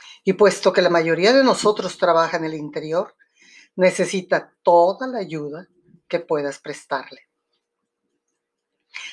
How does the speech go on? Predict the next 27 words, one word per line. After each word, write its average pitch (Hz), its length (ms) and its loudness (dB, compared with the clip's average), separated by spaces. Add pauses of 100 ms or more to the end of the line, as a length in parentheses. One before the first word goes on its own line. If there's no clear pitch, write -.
(100)
Trata 285 360 2
de 220 100 2
estudiar 165 540 -2
tu 165 100 -6
rostro 156 480 -6
como 156 180 -4
si 143 160 -10
fuese 180 540 0 (380)
el 175 140 2
de 175 100 4
un 175 80 0
extraño, 147 580 -4 (640)
lo 190 160 2
cual 262 160 4
es 240 160 2
muy 233 160 2
fácil 180 440 0
por 165 180 -4
la 147 80 -8
mañana, 139 460 -12 (440)
muy 185 220 -4
temprano, 151 520 -4 (640)
y 185 120 -4
pregúntate 196 840 2
si 185 200 -4
en 170 120 -2
realidad 160 580 -2